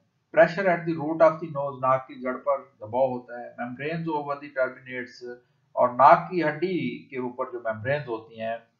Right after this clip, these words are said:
वो फैल जाती हैं। Distended and boggy, और उनमें भी फुलावट आ जाती है,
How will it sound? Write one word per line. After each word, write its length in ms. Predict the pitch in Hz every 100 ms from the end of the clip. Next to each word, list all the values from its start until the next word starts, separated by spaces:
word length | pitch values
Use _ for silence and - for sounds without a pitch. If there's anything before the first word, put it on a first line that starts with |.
| _ _ _ -
वो 460 | 131 147 139 135 131 - 110 - -
फैल 320 | - 151 160
जाती 340 | 127 104 - 95
हैं। 140 | 92
Distended 500 | 104 - 143 151 147 - _ _ _
and 280 | 123 127 110
boggy, 420 | 123 131 135 127
और 220 | 131 117 117
उनमें 480 | - 127 120 120
भी 80 | 117
फुलावट 460 | 107 117 117 117 107
आ 120 | 101
जाती 300 | 98 95 101
है, 100 | 95